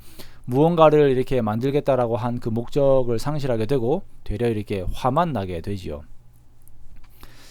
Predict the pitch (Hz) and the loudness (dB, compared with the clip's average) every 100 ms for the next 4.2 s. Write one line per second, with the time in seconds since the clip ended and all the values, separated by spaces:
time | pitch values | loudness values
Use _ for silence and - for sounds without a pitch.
0 | - - - 160 220 226 220 220 175 131 | -20 -8 2 4 6 4 2 2 2 4
1 | 165 196 175 165 - 156 196 185 147 120 | 6 4 2 -2 -2 0 2 2 2 0
2 | 131 131 113 107 117 - 127 98 95 95 | 0 0 0 -2 -4 -2 -4 -4 -4 -2
3 | 131 135 123 113 143 - 170 127 101 120 | -2 -2 -4 2 2 2 -2 -2 -2 2
4 | 151 | 2